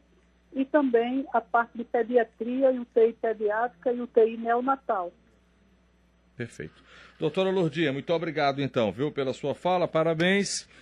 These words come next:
Speaker 2: e até o próximo encontro aqui na
Speaker 1: Nós
Speaker 2: C B N.
Speaker 1: é que agradecemos, nós somos assim muito parceiros, gostamos demais da C B N.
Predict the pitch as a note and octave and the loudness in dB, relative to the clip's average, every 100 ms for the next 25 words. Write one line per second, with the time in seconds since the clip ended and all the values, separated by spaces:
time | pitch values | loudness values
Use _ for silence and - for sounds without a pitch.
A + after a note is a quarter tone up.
0 | - C#3+ D3+ D#3+ C3+ D3 C#3 C#3 A#2+ B2+ | -6 4 4 4 0 0 -2 0 0 0
1 | B2 A2 B2 A2 B3 C#4 D4+ D4 C#4+ D#4 | 0 -2 -2 -2 6 8 8 8 6 6
2 | D4 C#4+ C#4+ C4 - G#3 F3+ G3 A#3 B3 | 6 6 4 -2 -4 -4 -4 -8 -8 -4
3 | C4+ C4 C4 B3 - B3 C4 - - C#4 | -6 -4 -2 -4 -6 -8 -8 -6 -4 -4
4 | _ B3 B3+ C4 A#3+ B3 - B3 A#3+ B3 | _ 2 2 0 -4 -6 -6 -8 -6 -8
5 | A3+ A#3 A3+ A#3 - A#3 A3+ F#3+ E3 | -4 -4 -4 -6 -2 -2 0 -4 -8